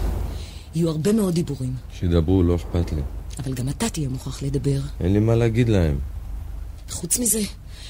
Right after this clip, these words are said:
Speaker 1: יש כל מיני דברים שאני צריכה להכין לך בשביל הנסיעה.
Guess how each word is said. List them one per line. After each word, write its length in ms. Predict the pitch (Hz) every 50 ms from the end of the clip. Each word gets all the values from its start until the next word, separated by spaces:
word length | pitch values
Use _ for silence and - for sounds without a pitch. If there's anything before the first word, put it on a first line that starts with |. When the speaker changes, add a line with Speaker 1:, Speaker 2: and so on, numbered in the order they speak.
| - -
Speaker 1:
יש 80 | -
כל 140 | - - 175 175
מיני 200 | 196 196 208 208
דברים 240 | 170 226 208 226
שאני 220 | 214 240 226 220 208
צריכה 320 | - 214 190 185 - 208
להכין 280 | 220 220 202 - 220 226
לך 140 | 233 - 220
בשביל 340 | 202 208 - - 196 196
הנסיעה. 400 | 196 190 180 - - 196 196 240